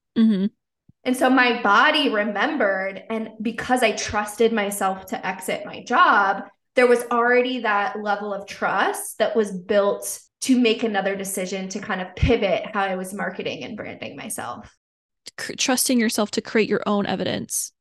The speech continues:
Speaker 1: like, kind of going back to, like, that discussion of, like, if you're seeing other people do it, like, just them existing and, like, doing the thing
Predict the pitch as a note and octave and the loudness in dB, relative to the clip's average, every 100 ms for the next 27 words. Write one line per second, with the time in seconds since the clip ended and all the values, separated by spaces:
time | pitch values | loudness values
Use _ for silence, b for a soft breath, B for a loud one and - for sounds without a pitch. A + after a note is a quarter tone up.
0 | - G#3+ - A3 G3 F#3+ F#3+ F#3 - F#3 | -6 -4 -2 -2 0 0 -2 -4 -4 -6
1 | - F#3 F3+ - G#3+ - G3+ - F#3+ F#3 | -4 -4 -4 -6 -8 -4 -4 -2 0 -2
2 | F#3+ - - A3+ A3+ - G#3 - A3 G#3+ | -4 -10 -4 0 2 2 2 2 2 2
3 | G3+ G3+ G3+ F#3 - G3 - C#4+ - A3 | 0 2 2 2 2 -2 0 2 2 0
4 | A3 G3 G3 G3 - G#3+ G3 F3+ - G3 | 0 0 -2 -4 -2 -2 0 -4 -2 0
5 | F3+ F#3 F#3+ - G3 G3 G#3+ A#3+ | 0 0 -4 -2 -2 0 0 -2